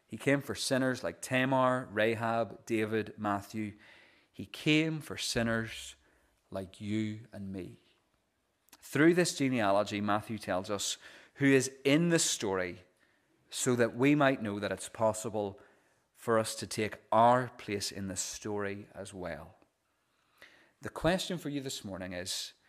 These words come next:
if you're not a Christian, will you take your place in the ultimate story, God's story? The story of how the Son of God, Jesus Christ, came from the right line, came at the right time,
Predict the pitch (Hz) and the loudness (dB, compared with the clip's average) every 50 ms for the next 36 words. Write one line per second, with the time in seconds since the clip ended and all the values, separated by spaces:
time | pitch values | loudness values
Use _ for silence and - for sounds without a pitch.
0 | _ _ _ - - - 117 110 107 107 117 147 170 160 - - - 85 - - | _ _ _ -20 -14 -10 -8 -6 -2 0 2 2 2 0 -2 -6 -8 -6 -6 -8
1 | - - 90 92 92 92 _ _ _ _ _ _ _ _ _ _ _ _ _ _ | -8 -8 -8 -8 -10 -14 _ _ _ _ _ _ _ _ _ _ _ _ _ _
2 | 117 110 123 135 147 156 160 143 139 143 139 - - 120 107 - - 107 104 104 | -6 -2 2 2 2 2 2 0 -2 -4 -4 -4 -4 -4 -4 -2 -4 -4 -4 -4
3 | - - - - - - - - - - _ _ _ 101 101 104 107 107 - - | -8 -10 -10 -10 -8 -10 -10 -10 -12 -16 _ _ _ -8 -8 -8 -8 -8 -8 -8
4 | 113 104 - - 104 101 98 - - - - 87 80 69 53 - 101 - _ - | -8 -8 -8 -10 -10 -10 -8 -10 -10 -8 -8 -8 -8 -8 -10 -14 -18 -18 _ 2
5 | 131 123 120 123 123 117 - - - - - - - - - - 101 92 87 - | 4 4 6 4 2 0 -4 -10 -14 -14 -14 -12 -10 -10 -8 -6 -8 -8 -8 -10
6 | - - - _ _ _ _ _ _ _ _ _ _ _ _ _ _ _ - 127 | -14 -18 -20 _ _ _ _ _ _ _ _ _ _ _ _ _ _ _ -6 -4
7 | - - - 135 131 127 123 113 - 123 113 101 107 - - - - 151 160 160 | -4 2 4 4 6 6 4 4 2 0 0 0 0 -2 0 4 6 6 6 6
8 | 147 - - 127 127 127 131 135 127 - - - - 117 120 117 139 123 - - | 4 4 4 6 6 6 4 2 0 -4 -6 0 0 2 2 2 -2 -4 -6 -6
9 | - 117 110 107 107 - - - - - - - - - _ _ _ _ _ _ | -4 -2 -2 -2 -2 -4 -8 -10 -12 -14 -20 -20 -20 -20 _ _ _ _ _ _
10 | _ _ - - 123 139 151 - - 165 156 151 147 143 151 - 123 120 120 120 | _ _ -4 0 2 2 2 0 2 4 6 8 8 8 8 6 4 4 6 6
11 | 123 120 123 123 117 - _ _ _ _ _ _ _ _ _ _ _ _ _ _ | 4 2 -2 -6 -10 -16 _ _ _ _ _ _ _ _ _ _ _ _ _ _
12 | - - - 120 127 131 - 135 127 127 127 131 - - - 113 95 90 98 104 | -10 -4 -2 0 0 2 2 4 4 4 4 4 -2 -6 -6 -6 -6 -6 -6 -8
13 | 98 | -12